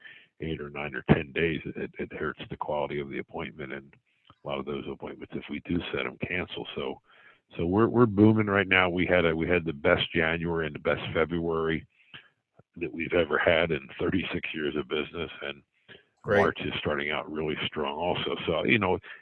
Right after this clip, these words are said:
Speaker 1: it could have some lingering effect. We've got a ton of work in the pipeline, and, uh, you know, we're out there sched-,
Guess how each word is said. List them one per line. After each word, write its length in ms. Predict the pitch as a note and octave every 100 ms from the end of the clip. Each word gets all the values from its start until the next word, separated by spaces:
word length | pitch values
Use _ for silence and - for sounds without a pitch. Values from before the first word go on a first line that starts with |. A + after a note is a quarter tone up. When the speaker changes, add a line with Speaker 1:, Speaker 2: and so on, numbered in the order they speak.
| -
Speaker 1:
it 100 | -
could 220 | - D3+
have 200 | G2+ A#2 A2
some 160 | A2+ F#2+
lingering 460 | F#2+ G#2 A2+ G#2+
effect. 380 | F#2+ F2+ G#2+ -
We've 160 | F2+ E2+
got 160 | F2+
a 60 | E2 -
ton 120 | F#2
of 100 | F2+
work 240 | E2 F2 -
in 100 | E2
the 80 | D2+
pipeline, 680 | - F2 F2+ E2+ F2 F#2 F2+ _ - _ _ _ -
and, 380 | D2+ D2+ D2
uh, 120 | D#2+ D#2
you 100 | F2
know, 100 | D#2+
we're 160 | F2
out 140 | E2+ -
there 140 | F2
sched-, 340 | F2 - F2